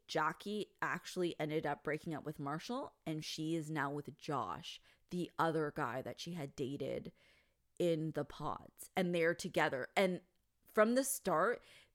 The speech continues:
they seemed more like a couple that you would see in real life. Like, they seemed, they seemed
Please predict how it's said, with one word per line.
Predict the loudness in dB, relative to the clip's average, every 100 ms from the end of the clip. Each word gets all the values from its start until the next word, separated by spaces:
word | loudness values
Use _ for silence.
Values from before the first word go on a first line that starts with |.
| 4
they | 4 4
seemed | 0 0 2 2 2 -2 -6
more | -4 0 2 2
like | 2 0 0 -6 0
a | 0 0 -4
couple | -6 -2 2 2 0 -2
that | -4
you | -2 -2
would | -2
see | -2 -4
in | -2
real | -2 -4
life. | -4 -10 -12 -18 -20 -20 -20 -10 2
Like, | 2 4
they | 4 2
seemed, | 0 -4 -4 -4 -6 -8 -8 -8 -4
they | -2 -2
seemed | -2 -2 0 0